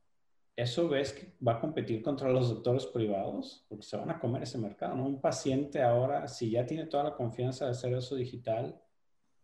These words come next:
pues se van a com-, para empezar, se van a traer todos los mercados rurales hacia sus, o a-, hacia su mercado. O sea, ¿cómo ves eso? ¿Eso va a transformar el tipo de servicios que va a ofrecer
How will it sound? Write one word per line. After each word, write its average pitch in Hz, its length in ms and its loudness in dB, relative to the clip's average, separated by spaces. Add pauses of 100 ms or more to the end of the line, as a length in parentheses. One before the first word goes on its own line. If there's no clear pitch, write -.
pues - 140 -16
se 107 60 -2
van 117 120 0
a - 100 -2
com-, 117 240 -2
para 107 120 0
empezar, 135 260 -2
se - 100 -6
van 147 120 2
a - 20 -8
traer 135 200 2
todos 139 200 0
los 127 40 2
mercados 120 480 2
rurales 117 880 -2 (440)
hacia 110 200 -4
sus, - 520 -8
o 120 120 -2
a-, 107 180 -4
hacia 110 220 -4
su 107 160 -6
mercado. 110 460 -2
O 127 60 -6
sea, 123 180 -8
¿cómo 165 180 2
ves 165 220 2
eso? 170 480 -2
¿Eso 135 160 -4
va 160 100 2
a 160 40 -2
transformar 131 560 2
el 147 40 -4
tipo - 220 -2
de 170 60 0
servicios 123 500 -2
que - 140 -6
va 120 100 2
a 117 60 2
ofrecer 131 640 -2